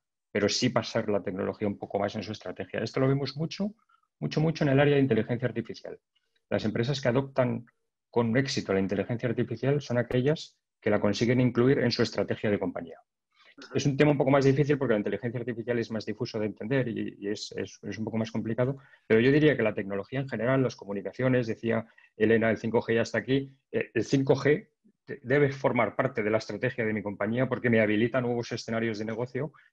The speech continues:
Speaker 1: que los voy a necesitar en un futuro muy, muy, muy cercano.
Speaker 2: Ajá.
Speaker 1: Em, además, hoy en día vemos empresas tecnológicas que igual hacen, igual hacen redes sociales y coches eléctricos que lanzan satélites al espacio. Quiero decir que está todo muy
Speaker 2: Sí.
Speaker 1: mezclado, ¿no?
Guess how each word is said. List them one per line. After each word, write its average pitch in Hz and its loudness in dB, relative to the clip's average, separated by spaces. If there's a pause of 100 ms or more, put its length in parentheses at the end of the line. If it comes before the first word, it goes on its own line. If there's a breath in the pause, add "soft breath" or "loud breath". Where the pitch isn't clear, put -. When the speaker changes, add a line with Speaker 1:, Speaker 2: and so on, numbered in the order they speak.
(160)
Speaker 1:
que 123 2
los 110 4
voy 135 6
a 143 4
necesitar 131 0
en 113 -2
un 110 -4
futuro 101 -6
muy, 95 -8
muy, 98 -6
muy 98 -6
cercano. 104 -8 (480 soft breath)
Speaker 2:
Ajá. - -10
Speaker 1:
Em, 92 -6
además, 98 0
hoy 117 2
en 117 2
día 120 4
vemos 120 0
empresas 107 -8
tecnológicas 117 -4
que 104 -6
igual 101 0
hacen, 104 -4 (460)
igual 113 2
hacen 117 -2
redes 110 2
sociales 113 0
y 110 -6
coches 113 -6
eléctricos 120 -4
que 113 -4
lanzan 113 0
satélites 101 -6
al 90 -6
espacio. - -6
Quiero 110 2
decir 101 -2
que - -12
está - -10
todo 120 2
muy 110 2
Speaker 2:
Sí. 92 -4
Speaker 1:
mezclado, 82 -8
¿no? - -16